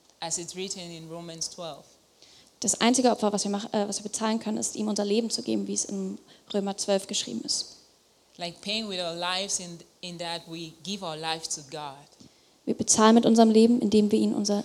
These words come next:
Speaker 2: Leben geben.
Speaker 1: In that we decide to live according to his commandments.
Speaker 2: Dass wir uns dazu entscheiden, nach seinen Geboten zu
Speaker 1: That we
Speaker 2: leben.
Speaker 1: choose to love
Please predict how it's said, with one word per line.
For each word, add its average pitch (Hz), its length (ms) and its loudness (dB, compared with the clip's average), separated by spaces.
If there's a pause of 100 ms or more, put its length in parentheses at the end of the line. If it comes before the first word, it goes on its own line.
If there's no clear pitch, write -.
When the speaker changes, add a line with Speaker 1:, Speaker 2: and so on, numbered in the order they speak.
(120)
Speaker 2:
Leben 202 420 4
geben. 214 380 -2 (180)
Speaker 1:
In 180 120 -18
that 185 260 -4
we 190 80 -8
decide 190 600 0
to - 200 -4
live 208 380 -8
according 170 560 -12
to - 160 -4
his 160 260 -6
commandments. 185 800 -10 (200)
Speaker 2:
Dass 202 240 2
wir 196 420 2
uns 208 180 -2
dazu 208 240 0
entscheiden, 208 480 0
nach 208 140 0
seinen 202 220 2
Geboten 202 520 8
zu - 200 -6
Speaker 1:
That 202 140 0
we 208 60 0
Speaker 2:
leben. 208 120 -4
Speaker 1:
choose 233 300 -4
to 196 120 -6 (140)
love 190 240 -6